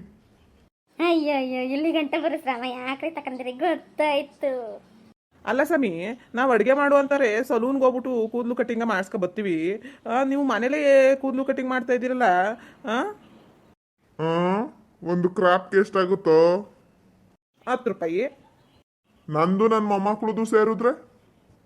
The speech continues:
Speaker 2: ಮೂವತ್ತು ರೂಪಾಯಿ.
Speaker 3: ತಿಂಗ್ಳಿಗೆ ಮೂವತ್ತು ರೂಪಾಯಿ ಆದ್ರೆ ವರ್ಷಕ್ಕೆ ಎಷ್ಟಾದ್ಲ?
Speaker 2: ಮುನ್ನೂರ ಅರವತ್ತು ರೂಪಾಯಿ.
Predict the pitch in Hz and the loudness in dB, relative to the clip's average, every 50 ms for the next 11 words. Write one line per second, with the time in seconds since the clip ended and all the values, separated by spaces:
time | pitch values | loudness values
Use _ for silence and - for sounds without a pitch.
0 | _ _ _ _ _ _ _ _ - 226 254 285 285 262 240 196 - - 180 - | _ _ _ _ _ _ _ _ -6 -4 -2 0 0 2 0 0 -2 -4 -8 -6
1 | 165 160 165 180 233 262 - _ _ _ _ _ _ _ _ _ _ _ _ _ | -6 -6 -4 -6 -8 -8 -12 _ _ _ _ _ _ _ _ _ _ _ _ _
2 | _ _ _ _ _ - 202 202 202 214 226 233 226 226 220 202 180 185 196 202 | _ _ _ _ _ -4 -2 0 2 2 0 0 2 2 0 2 2 2 2 2
3 | 196 190 - 180 - - 202 202 202 190 170 160 139 139 139 160 170 160 165 170 | 2 0 -2 -4 -2 0 0 2 2 2 2 2 2 2 2 0 0 0 -2 -2
4 | 180 - 226 220 220 226 226 226 214 208 175 190 190 147 151 180 214 240 226 - | -2 -4 -6 -4 -4 -4 -2 -2 -2 -2 0 0 0 2 2 0 -2 -4 -8 -16
5 | _ _ _ _ _ _ _ _ _ _ _ _ _ _ _ _ _ - 214 220 | _ _ _ _ _ _ _ _ _ _ _ _ _ _ _ _ _ -6 -2 0
6 | 254 262 269 277 277 269 247 233 233 214 196 196 196 196 190 190 196 240 262 | 0 2 2 2 2 2 2 2 2 2 0 0 -2 -2 -2 -2 -2 -2 -2